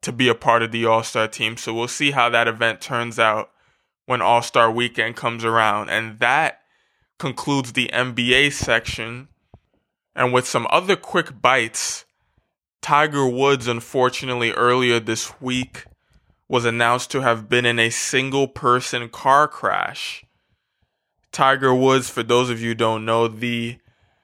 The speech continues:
former phenomenal golfer, a man who many believe to be,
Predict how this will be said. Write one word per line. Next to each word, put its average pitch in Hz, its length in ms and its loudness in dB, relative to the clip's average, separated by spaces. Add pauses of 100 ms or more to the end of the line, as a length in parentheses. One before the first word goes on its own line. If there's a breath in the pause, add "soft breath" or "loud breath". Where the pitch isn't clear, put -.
(380)
former 170 880 2
phenomenal 120 1500 0
golfer, 120 720 0 (500)
a 113 80 -8
man 135 380 2
who 143 180 -4
many 135 360 0
believe 135 560 -2
to - 140 -8
be, 127 560 -4